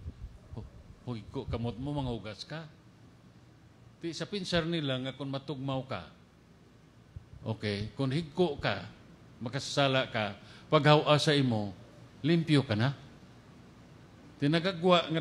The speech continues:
ang tubig iya mo iya nagahugas. Hindi.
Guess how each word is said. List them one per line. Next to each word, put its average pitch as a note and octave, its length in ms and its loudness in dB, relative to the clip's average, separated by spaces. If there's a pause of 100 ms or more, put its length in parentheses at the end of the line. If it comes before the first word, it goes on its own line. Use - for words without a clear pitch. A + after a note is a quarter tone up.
(160)
ang D3 80 -2
tubig D#3 400 2
iya D3 300 4
mo D3 180 2
iya C#3 160 2
nagahugas. C3 800 -2 (1040)
Hindi. A#2+ 300 0